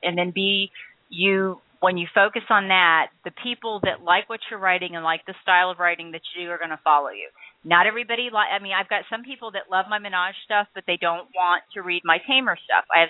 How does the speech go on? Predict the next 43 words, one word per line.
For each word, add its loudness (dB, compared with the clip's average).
some 0
people -4
that -2
love 4
my 2
Menage 2
stuff, -6
but -18
don't -4
want 0
the -18
B -8
D -4
S 0
M. 2
I 4
have -2
some -2
people -6
that 0
love 4
B 4
D 4
S 4
M, 2
but -4
they 2
don't 0
wanna -2
read, -6
you -8
know, -2
the 0
other -2
stuff. -8
So 4
some 4
people -2
love 2
my, 0
you -14
know, -6
male-female -6